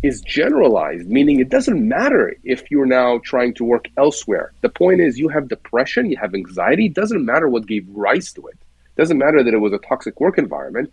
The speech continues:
The point is you now cannot work because of depression and anxiety, not because of your workplace per se.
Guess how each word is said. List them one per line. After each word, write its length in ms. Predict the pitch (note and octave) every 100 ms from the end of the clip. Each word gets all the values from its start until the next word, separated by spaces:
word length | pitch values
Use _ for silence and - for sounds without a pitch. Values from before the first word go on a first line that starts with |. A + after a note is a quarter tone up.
| - -
The 60 | -
point 300 | - F3 D#3+
is 180 | C3+
you 80 | C3
now 200 | F#3+ F#3+
cannot 420 | F#3 F#3 F3 D#3
work 180 | F#3 F#3+ -
because 260 | - C3+
of 80 | B2+
depression 400 | A#2+ - D3 -
and 80 | C#3+
anxiety, 440 | A2 A#2+ D#3 F#2 - _
not 320 | A2 B2 G3 -
because 340 | D#3+ - D3
of 100 | C3
your 140 | A#2 A2
workplace 480 | B2 D3 - -
per 120 | - F#2+
se. 300 | - C#3+